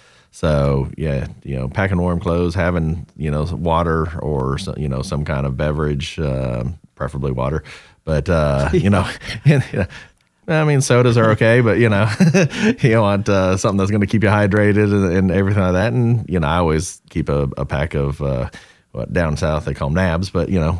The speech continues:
Speaker 1: crackers or anything like that just to, to munch on or
Speaker 2: Square
Speaker 1: something like that.
Speaker 2: meal right there, what you're
Speaker 1: Exactly.
Speaker 2: talking about.
Speaker 1: So, <laughs> but, uh,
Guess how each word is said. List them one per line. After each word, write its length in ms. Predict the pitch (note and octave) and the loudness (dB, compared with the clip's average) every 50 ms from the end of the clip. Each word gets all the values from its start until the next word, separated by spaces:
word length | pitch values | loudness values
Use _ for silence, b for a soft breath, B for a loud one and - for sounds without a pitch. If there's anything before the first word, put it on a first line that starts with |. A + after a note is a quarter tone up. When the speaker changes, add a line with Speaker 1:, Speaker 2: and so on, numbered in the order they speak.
| - - | -6 -6
Speaker 1:
crackers 420 | - - G2+ E2+ E2+ F#2 F2 F2 E2 | -4 -2 0 0 2 0 0 0 0
or 80 | F#2+ | 0
anything 240 | F2 E2+ E2+ F2 G2 | 0 0 0 0 0
like 80 | D#2+ D#2 | 0 0
that 200 | D2 D#2 D#2+ D#2 | 0 -2 -2 -2
just 180 | E2 E2 - | -4 -4 -4
to, 180 | - D#2+ D2+ D#2 | -2 -2 -2 -2
to 160 | - - G2 | -2 -2 -2
munch 240 | E2+ E2+ E2+ E2+ - | 0 0 0 0 0
on 140 | F2 E2 D#2+ | 0 2 2
or 80 | E3 | 4
Speaker 2:
Square 140 | D#3 D3+ D3 | 4 4 2
Speaker 1:
something 60 | C#3+ D3 | 2 2
like 80 | D#3 | 2
that. 40 | D#3+ | 2
Speaker 2:
meal 180 | D#3+ C#3 A#2+ A2+ | 2 2 2 0
right 180 | A2+ A2 G#2+ A2 | 0 -2 -2 0
there, 180 | C3+ C3 B2 | 0 0 2
what 80 | A#2+ A#2 | 2 4
you're 140 | A2 G2+ F#2 | 4 4 4
Speaker 1:
Exactly. 240 | F2+ - - - - | 2 2 2 0 0
Speaker 2:
talking 180 | A#2 - - | 0 0 2
about. 440 | C#2+ C#2 - C#2 C#2 C#2 C2+ B1 - | 2 2 2 2 2 0 0 -2 -4
Speaker 1:
So, 60 | - - | -6 -6
<laughs> 40 | |
but, 280 | - D2+ D2+ D2 C#2 - | -2 -2 0 0 0 0
uh, 220 | D2+ C#2 C#2 C#2 | -2 -2 -2 -2